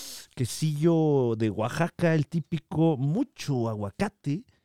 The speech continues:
como si no hubiera crisis ahí en, en la tortería.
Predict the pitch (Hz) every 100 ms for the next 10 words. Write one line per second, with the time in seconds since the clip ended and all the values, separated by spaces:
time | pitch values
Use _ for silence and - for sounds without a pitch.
0 | _ _ 135 135 107 147 240 208 165 170
1 | 156 135 123 123 135 113 101 - _ _
2 | _ - 101 101 - 101 - 107 123 139